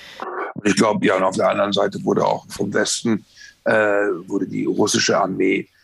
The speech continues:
brutal überschätzt. Also das, was ich, ähm, also die haben Sachen gemacht teilweise mit ihren Panzern, da, das hab ich ja zu meiner Zeit bei der Bundeswehr schon anders gelernt und das machst du so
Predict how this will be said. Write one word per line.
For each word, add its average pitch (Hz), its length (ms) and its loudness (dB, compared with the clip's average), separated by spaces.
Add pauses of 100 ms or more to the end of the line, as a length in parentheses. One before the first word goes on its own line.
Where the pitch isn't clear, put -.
(160)
brutal 98 540 0
überschätzt. - 800 0 (580)
Also 95 220 2
das, 101 300 2
was 92 180 0
ich, 104 300 0
ähm, 92 520 0 (880)
also 98 240 -2
die 104 160 -2
haben 104 120 0
Sachen 127 340 2
gemacht 117 360 0
teilweise 107 500 2
mit 101 200 0
ihren 101 220 -2
Panzern, 110 640 -2
da, 104 180 0
das 107 220 -4
hab - 140 -4
ich - 120 -2
ja 117 100 0
zu 110 160 0
meiner 107 260 -2
Zeit - 240 0
bei 113 80 -2
der 101 120 -2
Bundeswehr 147 440 -4
schon - 160 -2
anders 92 320 -4
gelernt 95 380 -2
und 101 200 -10
das - 160 -4
machst - 280 -2
du 92 80 -2
so 95 240 -6